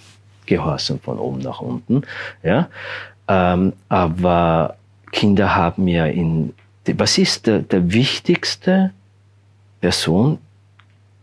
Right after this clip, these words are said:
Das hat die Natur nun einmal so eingerichtet. Für jeden Menschen zuerst einmal sind die Eltern.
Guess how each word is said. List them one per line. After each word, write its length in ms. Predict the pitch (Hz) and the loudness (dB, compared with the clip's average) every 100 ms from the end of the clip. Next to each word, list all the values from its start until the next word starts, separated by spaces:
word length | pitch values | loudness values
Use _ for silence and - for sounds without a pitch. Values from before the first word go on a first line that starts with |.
| _ _ _ _ _ _ _ - | _ _ _ _ _ _ _ -6
Das 160 | - | -2
hat 180 | 95 85 | -2 0
die 60 | 101 | 2
Natur 360 | 90 85 107 | 2 2 2
nun 220 | 113 95 87 | 2 2 2
einmal 200 | 78 73 | 0 -2
so 180 | - | -4
eingerichtet. 760 | - 67 76 82 90 - - - | -4 -6 -6 -6 -8 -8 -8 -6
Für 120 | - | -2
jeden 440 | 76 71 80 110 117 | -2 0 -2 0 0
Menschen 380 | 71 76 - - | 0 -6 -6 -6
zuerst 520 | - - 78 - 95 | -6 -6 -6 -8 -4
einmal 380 | 98 78 85 113 _ _ _ _ _ _ | -2 -2 -4 -6 _ _ _ _ _ _
sind 320 | - 160 - | -8 -6 -4
die 80 | - | -4
Eltern. 460 | 160 156 - - | -4 -6 -10 -10